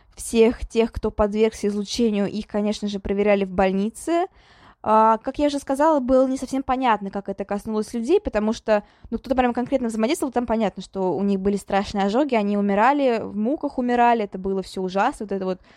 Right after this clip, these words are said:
болезнь атомная, то есть это на самом деле ужасно. Но вот те, кто, м, как бы в перспективе, насколько я знаю, там была одна беременная женщина, по-моему, в сериале она тоже была,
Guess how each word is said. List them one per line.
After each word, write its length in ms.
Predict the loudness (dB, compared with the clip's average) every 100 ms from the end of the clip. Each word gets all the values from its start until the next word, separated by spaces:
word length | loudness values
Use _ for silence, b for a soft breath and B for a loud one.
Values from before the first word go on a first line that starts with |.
| b b b b b b
болезнь 600 | 2 2 4 2 0 0
атомная, 420 | 2 0 -2 -4 -4
то 80 |
есть 160 | -6 -6
это 380 | -10 -2 0 0
на 60 | -2
самом 200 | -2 0
деле 140 | 0
ужасно. 440 | 2 0 0 -6 -4
Но 120 | 0
вот 160 | 0 _
те, 160 | -2 -2
кто, 840 | -2 -4 2 4 4 4 2 -2 -10 _ _
м, 420 | -8 -6 -4 -6
как 180 | -6 -8
бы 520 | -6 -2 0 0 -2 -8
в 200 | _ _
перспективе, 840 | -6 -6 -6 -10 -10 -4 2 2 2
насколько 260 | -2 -2
я 40 | -2
знаю, 140 | 0
там 160 | -2 -2
была 220 | 2 2
одна 180 | 2 0
беременная 420 | -2 -2 -2 -4
женщина, 360 | -6 -6 -8 -10
по-моему, 300 | -6 -2 -4
в 40 | -4
сериале 340 | 0 2 2
она 120 | -2
тоже 220 | -4 -8 -6
была, 320 | -2 0